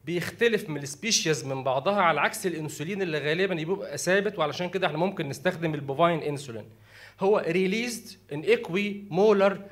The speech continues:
اماونت للانسولين، يعني بيطلع واحد إلى واحد ريشيو. السي بيبتايد بيتشال من البريفرال سيركوليشن في كونستانت ريت، الميتابولايزيشن بتاعه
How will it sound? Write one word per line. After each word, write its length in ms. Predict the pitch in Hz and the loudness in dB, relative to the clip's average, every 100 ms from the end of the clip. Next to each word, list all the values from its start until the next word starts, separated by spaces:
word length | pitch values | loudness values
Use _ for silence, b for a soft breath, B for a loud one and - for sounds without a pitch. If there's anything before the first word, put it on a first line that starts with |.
| - | -6
اماونت 580 | 143 175 208 208 202 - B B | -2 4 4 4 -2 -6 B B
للانسولين، 600 | 147 147 143 156 165 143 | -6 -4 -2 0 2 0
يعني 200 | 135 135 | 0 -2
بيطلع 400 | 175 190 175 - B | -2 0 0 -2 B
واحد 560 | 147 202 202 202 202 - - | 4 4 4 -2 -4 -14 -4
إلى 100 | 135 | 2
واحد 500 | 139 190 190 180 - | 4 4 2 -2 -2
ريشيو. 380 | 156 - 107 101 - _ _ _ _ B B B | -2 -2 -4 -10 -18 _ _ _ _ B B B
السي 220 | - 220 | -8 -4
بيبتايد 560 | 220 - 185 170 220 - - - - | -4 0 4 6 4 -4 -14 -20 -14
بيتشال 840 | 151 170 - - - 220 220 165 143 | -8 -8 -8 -10 2 6 8 6 2
من 100 | 147 | -4
البريفرال 520 | 139 156 202 160 147 | -4 -2 0 0 0
سيركوليشن 600 | - 147 156 160 180 170 | -2 -4 0 2 4 0
في 140 | 127 | -4
كونستانت 560 | - 185 185 170 139 139 | -2 0 2 0 -2 0
ريت، 280 | 156 208 202 | 4 4 2
الميتابولايزيشن 720 | 160 147 151 147 147 175 190 | -2 -2 -4 -2 -4 -4 -6
بتاعه 560 | 151 143 190 196 151 143 | -6 0 4 6 6 2